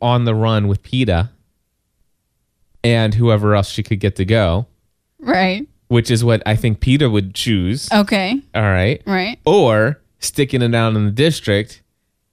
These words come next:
Speaker 1: and coming alongside my new beau, Gale, and fighting the district, or fighting the Capitol.
Speaker 2: Right.
Speaker 1: And so now she's choosing, "I'm not gonna run."
Speaker 2: I'm not.
Speaker 1: You know, you and I, Peeta, we're done. It's basically what I get out of this chapter.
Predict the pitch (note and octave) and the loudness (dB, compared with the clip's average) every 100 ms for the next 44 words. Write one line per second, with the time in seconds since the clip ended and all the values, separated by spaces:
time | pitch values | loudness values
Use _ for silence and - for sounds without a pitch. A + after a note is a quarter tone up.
0 | - A#2+ A2+ - B2 A#2 A2+ A2 A2 G#2 | -2 2 2 0 0 0 0 2 0 -2
1 | - G#2+ G2+ G#2 G#2+ G#2 A2+ A2 A2 D3 | -2 0 0 0 0 0 0 0 0 2
2 | A#2 G#2 B2 - _ _ - B2+ D3 C#3+ | 2 2 -2 -6 _ _ -6 0 2 2
3 | G#2+ G#2 B2+ _ _ _ B2 A#2+ A#2 A2+ | 2 0 -4 _ _ _ 0 2 2 0
4 | A2+ - C3 D#3 A#2 G#2+ A2 B2 E3 - | -2 -2 0 2 2 2 0 0 -2 -2
5 | - D#2+ - A2+ A#2 - C#3+ F3+ E3 G#2+ | -4 -6 -2 -2 -2 -4 -4 -2 0 0
6 | F#2 F#2+ E2 E2 - - - G#3 F#3 - | -2 -2 -4 -4 -8 -10 -6 -6 -6 -10
7 | _ _ _ _ _ _ _ - G#2+ - | _ _ _ _ _ _ _ -4 -2 0
8 | A2 G#2+ A#2 C#3 - A#2 - A#2+ A2+ G#2+ | 2 2 0 -2 -4 -6 -4 -4 -2 -2
9 | G#2+ B2 F3+ - G2+ F#2+ E2 E2 F#2 - | -2 -2 -4 -2 -2 -2 -4 -6 -8 -8
10 | C4 D#4 - _ _ G#2+ G#2 B2 A#2+ C#3 | -4 -4 -8 _ _ -6 -4 -2 0 2
11 | C3+ C3+ C#3 C#3+ D3+ C#3 C3+ A#2+ E3 D#3+ | 2 0 0 0 0 0 2 2 0 0
12 | E2 F2+ F#2 - A#2 A#2 A2 A#2+ A2+ A2 | -4 -6 -10 -2 0 0 0 0 2 2
13 | G#2+ G#2+ G2+ F#2+ F#2+ - G2 F2 - E2 | 2 2 0 0 -2 -2 -2 -2 -4 -8
14 | F2 | -10